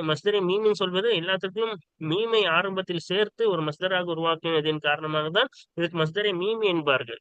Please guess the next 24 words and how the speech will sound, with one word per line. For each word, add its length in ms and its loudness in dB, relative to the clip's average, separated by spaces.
சரியா? 400 -2
இந்த 300 0
மாதிரி 240 0
பழக்க 480 -2
புழக்கமும் 580 2
அரபியர்களிடத்தில் 760 2
இருக்கிறது. 560 -2
இந்த 220 2
மாதிரி 280 0
மஸ்தரில் 440 2
மீமை 340 2
ஆரம்பத்தில் 520 2
சேர்த்து 380 -4
பயன்படுத்துவ 760 2
பழக்கம் 360 0
இருப்பதனால்தான் 720 2
இந்த 240 2
மஸ்தருக்கு 520 -2
பேரே 420 4
மஸ்தரை 360 0
மீமி 320 0
என்று 260 -2
வந்தது. 600 -2
சரியா? 380 0